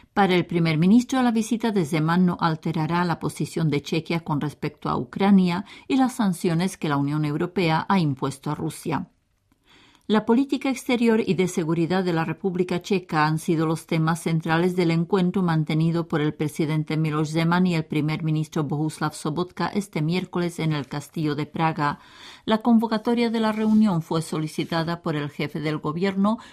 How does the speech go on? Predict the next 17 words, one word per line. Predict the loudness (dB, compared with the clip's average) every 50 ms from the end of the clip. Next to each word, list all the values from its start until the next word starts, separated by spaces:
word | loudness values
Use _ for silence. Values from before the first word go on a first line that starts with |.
| _ _
con | 2 4 4
el | 6 4 2
fin | 2 2 4 4
de | 4 2 0
coordinar | 0 0 0 0 0 0 0 0 0 2 2 0 0 -2 -2
la | -4 -6 -6 -4
postura | -6 -6 -6 -4 -2 -2 0 0 0 -2
y | -4
puntos | -4 _ -2 -2 -2 -2 -2 -2
de | -2 -2 -2
vista | -2 -2 -4 -6 -8 -4
de | -4 -2
los | -2 -2 -4 -2
máximos | -2 -2 -2 -4 -4 -4 -2 -2 -2 -4
representantes | -6 -6 -6 -8 -6 -4 -4 -4 -4 -2 -2 -4 -2 -2 -4 -6 -4
del | -4 -6 -6 -6
país | _ -4 -2 0 0 -2 -2 -4